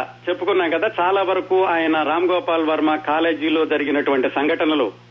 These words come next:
ప్రధానమైన కథ మాత్రం Return of the Dragon,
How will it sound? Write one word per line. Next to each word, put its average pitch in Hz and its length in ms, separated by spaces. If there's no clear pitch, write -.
ప్రధానమైన 185 580
కథ 156 160
మాత్రం 151 640
Return 196 380
of 196 220
the 175 60
Dragon, 143 320